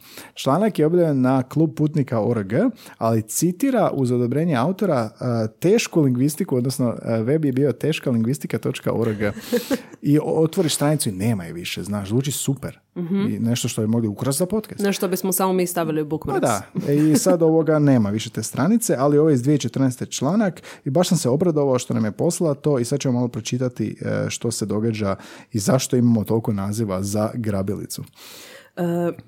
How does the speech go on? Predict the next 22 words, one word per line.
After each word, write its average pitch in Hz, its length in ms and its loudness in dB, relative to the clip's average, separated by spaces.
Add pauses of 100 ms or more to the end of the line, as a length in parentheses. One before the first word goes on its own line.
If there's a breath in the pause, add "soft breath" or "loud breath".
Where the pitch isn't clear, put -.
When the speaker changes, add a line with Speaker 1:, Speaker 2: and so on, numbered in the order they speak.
(220)
Speaker 2:
dakle, 175 460 -4 (180)
<laughs> 202 120 -2
vraća 202 360 2
se 170 300 -2
Anja, 185 360 0
voditeljica 175 800 -2
sa - 200 -6
H - 160 -2
R 196 120 0
T-a. 202 340 2
<laughs> - 60 -4 (1080 loud breath)
Speaker 1:
Da 139 100 0
čujemo, 151 440 2
da 117 100 0
čujemo 160 240 0
izvještaj. 110 380 -2 (100)
Speaker 2:
Bogatstvo 196 580 0
hrvatskih 254 580 -2
naziva 190 500 -2 (420 soft breath)
za 180 180 -2
staro 214 300 0
jezi-, 185 340 0